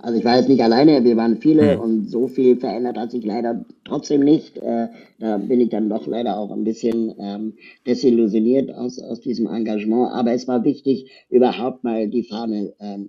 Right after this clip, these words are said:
Speaker 1: äh, zu schwenken und zu sagen, „Leute, so geht es nicht weiter.“ Ich würde gerne ein anderes Beispiel noch erwähnen. Im April letzten Jahres, am achtundzwanzigsten April, ähm, wurde in Potsdam in einer Einrichtung vier behinderte Menschen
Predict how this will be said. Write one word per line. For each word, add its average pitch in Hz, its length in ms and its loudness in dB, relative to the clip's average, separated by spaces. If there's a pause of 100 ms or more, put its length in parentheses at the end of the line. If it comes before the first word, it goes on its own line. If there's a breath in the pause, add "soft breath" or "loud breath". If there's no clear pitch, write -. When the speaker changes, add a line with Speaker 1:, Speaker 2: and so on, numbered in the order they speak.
Speaker 1:
äh, 98 280 -18
zu - 140 -20
schwenken - 480 -10
und 107 100 -16
zu - 80 -20
sagen, 110 200 -6
„Leute, 120 400 -4 (240 soft breath)
so 117 160 -2
geht 110 240 0
es 104 120 -12
nicht 107 200 -4
weiter.“ 95 380 -10
Ich - 120 -20
würde 139 140 -2
gerne 120 220 0
ein - 40 -10
anderes 156 320 0
Beispiel 135 360 -6
noch 127 180 -6
erwähnen. 120 440 0 (300 soft breath)
Im 117 200 2
April 139 400 0
letzten 113 340 0
Jahres, 107 420 -4
am 104 140 -12
achtundzwanzigsten 117 960 -10
April, 117 460 -4 (340 loud breath)
ähm, 113 260 -2
wurde 123 220 2
in 110 180 -6
Potsdam 104 720 -10
in 101 140 -10
einer 104 280 -10
Einrichtung 113 600 -6
vier 131 260 -2
behinderte 110 360 -2
Menschen 113 480 -4